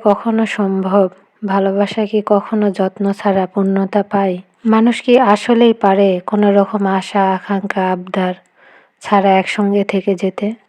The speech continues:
আসলেই মানুষ সেখানেই থেকে যায় যেখানে নিজের জন্য কাছের মানুষের কাছে ভালোবাসা, যত্ন, সম্মান পায়। একটা মানুষ বরাবরই চায় কেউ তাকে ভালোবাসুক,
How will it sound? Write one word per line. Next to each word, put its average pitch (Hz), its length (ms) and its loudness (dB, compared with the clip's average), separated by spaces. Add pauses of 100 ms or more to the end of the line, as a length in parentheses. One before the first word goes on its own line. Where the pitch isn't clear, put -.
(100)
আসলেই 254 460 2
মানুষ 208 400 4
সেখানেই 226 480 0
থেকে 202 300 -2
যায় 185 240 -2
যেখানে 214 400 2
নিজের 208 360 6
জন্য 202 280 2 (180)
কাছের 202 360 0
মানুষের 202 460 0
কাছে 190 340 0
ভালোবাসা, 196 680 4
যত্ন, 190 460 0 (120)
সম্মান 180 640 -2
পায়। 180 300 -2 (100)
একটা 240 240 0
মানুষ 220 420 4 (260)
বরাবরই 220 580 4
চায় 190 340 -6
কেউ 208 200 4
তাকে 202 300 0
ভালোবাসুক, 196 720 2